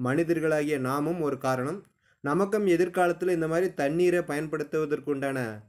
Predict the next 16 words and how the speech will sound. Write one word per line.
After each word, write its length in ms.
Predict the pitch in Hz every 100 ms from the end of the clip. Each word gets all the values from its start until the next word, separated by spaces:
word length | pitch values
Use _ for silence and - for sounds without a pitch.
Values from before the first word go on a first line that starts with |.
| _ _
கட்டுப்பாடுகள் 640 | - 139 170 165 165 160 156
கண்டிப்பா 420 | 139 139 147 160
வரும். 320 | 143 175 208 _ _
சரியான 480 | - 143 139 170 170
முறையில 340 | 156 147 151
நீரை 280 | 160 147 147
பயன்படுத்துருங்க. 800 | 135 131 135 131 120 123 127 185 - _ _ _ -
அதே 260 | 147 202
மாதிரி 420 | 202 190 190 208
நிறைய 320 | 175 156 165 190
நபர்கள் 600 | 180 175 190 185 160 135
வீட்ல 760 | 131 175 175 175 165 135 117 - _ _
சின்ன 220 | - 165
சின்ன 260 | 175 170 160
தோட்டம்லாம் 560 | 131 151 156 160 160
வச்சிருப்பீங்க. 580 | 143 143 143 135 147 196